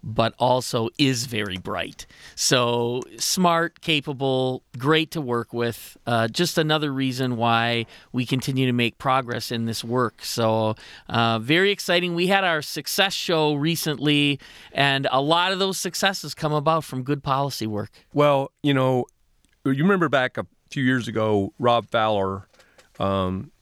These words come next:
Speaker 2: who I think Dawn Opal has passed Rob Fowler now as most frequent guest.
Speaker 1: <laughs>
Speaker 2: Um, but
Speaker 1: Maybe
Speaker 2: Ro-,
Speaker 1: so.
Speaker 2: but Rob would say, uh, quick policy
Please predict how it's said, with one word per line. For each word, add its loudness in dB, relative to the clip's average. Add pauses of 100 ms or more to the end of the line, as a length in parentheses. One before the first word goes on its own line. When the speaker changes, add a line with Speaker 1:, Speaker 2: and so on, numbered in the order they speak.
(160)
Speaker 2:
who 4
I 2
think -4
Dawn 2
Opal 0
has -6 (340)
passed -2
Rob 0
Fowler 2
now -2
as -4
most -2
frequent -4
guest. 2
Speaker 1:
<laughs> 0 (580)
Speaker 2:
Um, 2
but -4
Speaker 1:
Maybe 2
Speaker 2:
Ro-, 2
Speaker 1:
so. -4 (160)
Speaker 2:
but 2
Rob 2
would -6
say, -2 (600)
uh, -2
quick -2
policy 0